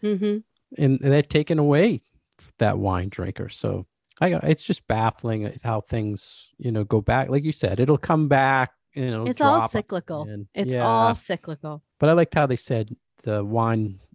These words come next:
Speaker 2: not inviting the cool to the cool kids
Speaker 1: <laughs>
Speaker 2: party, you know? So I, I, where wine is cool, and we know that, right, Kim? But geeky, but
Speaker 1: I mean, when I was twenty-three, twenty-four, my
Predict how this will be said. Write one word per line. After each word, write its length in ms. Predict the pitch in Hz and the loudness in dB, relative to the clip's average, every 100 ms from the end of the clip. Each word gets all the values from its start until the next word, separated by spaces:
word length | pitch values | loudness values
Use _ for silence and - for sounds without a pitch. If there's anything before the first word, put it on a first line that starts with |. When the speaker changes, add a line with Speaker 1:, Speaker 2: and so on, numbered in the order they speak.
| _ | _
Speaker 2:
not 300 | 135 120 113 | -2 2 2
inviting 420 | 110 101 110 107 | 0 -2 -2 0
the 100 | 101 | -4
cool 480 | - - 117 117 - _ _ _ | -6 -2 0 0 -4 _ _ _
to 100 | - | -2
the 80 | 104 | -2
cool 240 | - - | 0 2
kids 400 | - 240 240 240 | 4 4 2 0
Speaker 1:
<laughs> 120 | 214 | 0
Speaker 2:
party, 380 | - 95 95 - - - | 0 0 0 -4 -6 -4
you 80 | 107 | -2
know? 120 | 107 | 0
So 140 | - | 2
I, 240 | 117 - 123 | 0 2 -2
I, 40 | - _ | -4 _
where 160 | 139 120 | -4 -2
wine 320 | 107 113 123 | 0 0 0
is 100 | 123 | -2
cool, 600 | - 165 247 113 117 131 _ | 0 2 4 2 0 -4 _
and 120 | 107 107 | -10 -4
we 100 | 190 | -2
know 160 | 135 | -2
that, 320 | 98 98 - | -2 -6 -8
right, 140 | 127 - | -8 -6
Kim? 240 | 139 143 | -4 -2
But 140 | 104 107 _ _ | -4 -8 _ _
geeky, 480 | - 190 - 101 107 | -2 -2 -2 -6 -6
but 140 | 113 - | -6 0
Speaker 1:
I 40 | 285 | 4
mean, 220 | 302 277 _ _ _ _ _ _ _ | 4 2 _ _ _ _ _ _ _
when 320 | 233 233 233 | 2 4 2
I 140 | - - _ _ _ _ - | -2 -12 _ _ _ _ -14
was 320 | 165 - - - - - | -12 -12 -14 -20 -20 -6
twenty-three, 680 | - 165 160 - 143 131 160 | -2 0 0 -2 -2 -2 -4
twenty-four, 760 | - 156 156 - 160 - 170 - _ - | -4 -2 -4 -4 -6 -6 -8 -14 _ 0
my 500 | 220 262 294 294 | 4 6 6 2